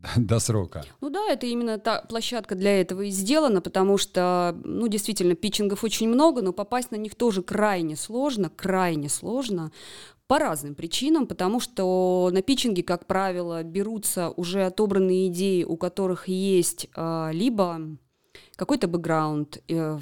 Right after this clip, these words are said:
Speaker 2: в качестве какого-то инвестора или продюсера и так далее и тому подобное. Питчинги, как и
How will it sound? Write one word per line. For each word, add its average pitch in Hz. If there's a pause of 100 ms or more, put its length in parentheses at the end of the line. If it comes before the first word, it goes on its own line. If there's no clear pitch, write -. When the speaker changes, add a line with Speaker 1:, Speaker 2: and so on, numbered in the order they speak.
Speaker 2:
в 165
качестве 160
какого-то 165
инвестора 151
или 151
продюсера 151
и 147
так 160
далее 156
и -
тому 175
подобное. 247 (260)
Питчинги, 269 (180)
как 220
и 202